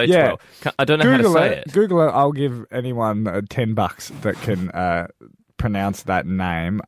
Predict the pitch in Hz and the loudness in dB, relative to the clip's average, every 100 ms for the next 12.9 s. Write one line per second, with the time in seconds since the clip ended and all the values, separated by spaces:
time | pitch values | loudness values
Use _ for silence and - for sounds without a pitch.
0 | - 101 101 104 - 151 135 98 139 - | -4 0 0 0 -4 -2 0 0 -2 -2
1 | 175 104 123 - 127 - - - 76 - | -2 -2 -4 -4 -6 -6 -10 -10 -12 -14
2 | - 131 - 127 139 131 185 147 - - | -2 0 0 0 0 4 2 0 -6 -14
3 | - - _ - 92 - 58 - 87 98 | -20 -20 _ -14 -12 -10 -12 -10 -10 -10
4 | - 87 80 80 - - - _ _ _ | -8 -8 -8 -10 -10 -10 -12 _ _ _
5 | - 85 - _ - 92 90 87 85 - | -8 -8 -8 _ -4 -2 0 -2 -6 -12
6 | - - 143 160 175 156 - 98 98 92 | -20 -6 0 2 2 0 -4 -4 -2 -2
7 | - 104 - 92 85 80 76 71 - _ | -4 -8 -6 -6 -4 -4 -4 -8 -18 _
8 | 76 - 85 - 82 80 - - - - | -14 -12 -14 -12 -10 -10 -8 -10 -6 -6
9 | - - _ _ _ _ - - - 76 | -6 -16 _ _ _ _ -14 -12 -8 -8
10 | 78 - - _ _ _ - - - - | -8 -10 -20 _ _ _ -20 -14 -8 -2
11 | 160 95 73 80 131 - - - - - | 0 0 0 -2 -4 -6 0 2 2 2
12 | 110 170 - 151 - 147 - - - | 0 -2 -6 -8 -6 -4 -4 -6 -16